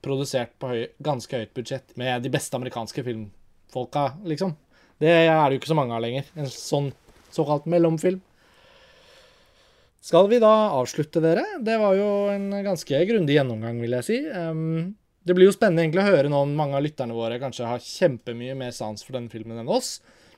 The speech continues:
Vi blir jo av og til beskyldt for å være i overkant entusiastiske og sånt. Eh, nå ble vi jo ganske kritiske totalt sett. Ehm, men det er en film verdt å se, og jeg tenker jo at det er en film folk burde se, oppi alt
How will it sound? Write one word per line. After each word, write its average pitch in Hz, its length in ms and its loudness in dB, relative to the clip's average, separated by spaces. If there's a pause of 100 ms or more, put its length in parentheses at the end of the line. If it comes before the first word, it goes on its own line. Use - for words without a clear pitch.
(100)
Vi 143 100 -4
blir 131 140 2
jo 156 80 6
av 131 100 4
og 131 80 -10
til 120 240 -2
beskyldt 117 300 -8
for 120 80 -6
å 120 60 -6
være 107 260 -8
i 110 60 -8
overkant 98 440 -14
entusiastiske 117 920 -8
og 113 140 -4
sånt. 185 420 -8
Eh, 143 400 -2
nå 151 180 -4
ble 143 220 -2
vi 127 80 -6
jo 131 160 -4 (420)
ganske 147 560 -4
kritiske 110 680 -8 (760)
totalt 113 320 -10
sett. - 320 -10 (140)
Ehm, 113 640 -10
men 151 140 -4
det 165 80 4
er 208 60 2
en 214 60 -4
film 180 160 0
verdt 156 180 -4
å 165 60 -4
se, - 260 -4
og 214 120 -2
jeg 175 180 -2
tenker 147 220 -6
jo 131 100 -4
at - 100 -20
det - 640 -14
er 160 60 -4
en 156 40 -12
film 143 160 -4
folk 131 240 -4
burde 120 400 -8
se, 175 160 0 (240)
oppi - 200 -6
alt 117 260 -8